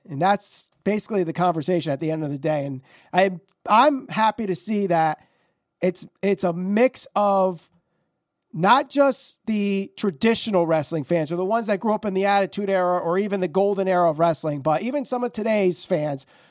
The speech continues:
are agreeing with Jim Ross on this. Maybe not the way he went about it,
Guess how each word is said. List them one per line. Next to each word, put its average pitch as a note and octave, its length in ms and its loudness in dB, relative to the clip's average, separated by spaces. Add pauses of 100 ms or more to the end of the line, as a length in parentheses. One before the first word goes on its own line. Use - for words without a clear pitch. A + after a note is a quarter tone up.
(440)
are G#3+ 220 6
agreeing F#3 680 0
with F3+ 160 -2
Jim F3+ 240 0
Ross D#3 260 2
on D3 180 -4
this. C3 340 -8
Maybe C#4 300 2
not D#4+ 180 4
the E4 80 0
way C#4+ 160 6
he C#4+ 60 2
went C#4 160 2
about A3 320 2
it, F3+ 180 0